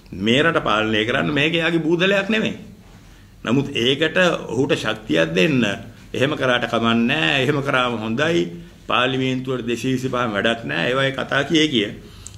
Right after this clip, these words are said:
ඒ සෙරෙප්පුලව කන පිරිස රටට ආදරය නිසා නෙමෙයි ඒවා කරන්නේ. කොහොමද කියන්නේ පාර්ලිමේන්තුවේ දෙසිය විසිපහම වැඩක් නෑ කියලා? මම ඉඳලා තියෙනවා පාර්ලිමේන්තු දෙකක. අද වෙනකන් කාටවත් බැරි වුණා මට ඇඟිල්ල දික් කරලා කියන්න මං සත විසිපහක්වත්,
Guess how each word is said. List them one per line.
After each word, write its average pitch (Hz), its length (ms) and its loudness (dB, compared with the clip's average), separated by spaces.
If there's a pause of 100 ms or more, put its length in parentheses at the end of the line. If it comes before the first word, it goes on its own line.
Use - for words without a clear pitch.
ඒ 156 200 0
සෙරෙප්පුලව 151 540 2
කන 170 200 0
පිරිස 160 300 -2 (640)
රටට 156 380 0
ආදරය 175 360 0
නිසා 190 300 0
නෙමෙයි 196 240 0
ඒවා 202 160 4
කරන්නේ. 185 380 -2 (840)
කොහොමද 180 360 4
කියන්නේ 180 240 2
පාර්ලිමේන්තුවේ 160 600 2
දෙසිය 139 260 2
විසිපහම 156 340 0
වැඩක් 131 280 0
නෑ 127 200 0
කියලා? 85 280 -12 (1080)
මම 120 180 0
ඉඳලා 143 280 4
තියෙනවා 151 280 2
පාර්ලිමේන්තු 147 560 0
දෙකක. 147 300 0 (1040)
අද - 160 -6
වෙනකන් 135 400 2
කාටවත් 131 360 0
බැරි 131 160 -2
වුණා 131 220 -2
මට 123 180 -2
ඇඟිල්ල 120 300 0
දික් 120 180 -2
කරලා 123 220 0
කියන්න 131 240 -2
මං 123 180 -2
සත 113 180 -6
විසිපහක්වත්, 127 680 -2